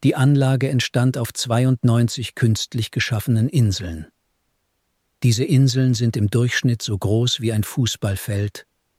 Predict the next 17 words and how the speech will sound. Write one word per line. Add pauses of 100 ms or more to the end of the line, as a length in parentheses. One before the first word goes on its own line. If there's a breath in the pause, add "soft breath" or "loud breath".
und
ruhen
auf
einem
Korallenriff. (920)
Nan
Madol
war
keine
Stadt
im
heutigen
Sinn. (560)
Vielmehr
diente
sie
als